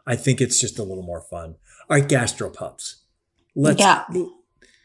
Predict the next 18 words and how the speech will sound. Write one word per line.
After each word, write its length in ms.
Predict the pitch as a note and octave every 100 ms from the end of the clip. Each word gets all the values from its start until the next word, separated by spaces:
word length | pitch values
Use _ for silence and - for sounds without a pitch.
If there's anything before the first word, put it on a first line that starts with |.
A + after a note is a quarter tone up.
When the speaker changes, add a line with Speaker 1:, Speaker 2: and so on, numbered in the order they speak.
| _ _ _ _ _ -
Speaker 1:
gastropubs, 1120 | G#3 A3 A3+ B3+ A#3+ - D#3 D#3 D3 - - _ _ - _ -
it's 180 | C#3+ -
so 240 | - G#3+
funny 400 | G#3+ - G3 D#3
because, 560 | A#2 A2 A#2 A#2 G#2 -
like, 480 | A#2+ G#2+ G#2 - - _ _ _ _ _ _ _ _ _ _ _ _ _ -
there 240 | C#3 F#3
was 180 | B3+ A3+
a 60 | G3
time 340 | - E3 F3+
where 100 | D3+
it 100 | C#3 C#3
would, 180 | D3+
there, 140 | D#3 F#3
it 360 | E3 F3+ E3+
wasn't 360 | E3 F#3 F#3+ D#3
a 40 |
thing. 460 | C3+ F3+ G3+ F#2+ F#2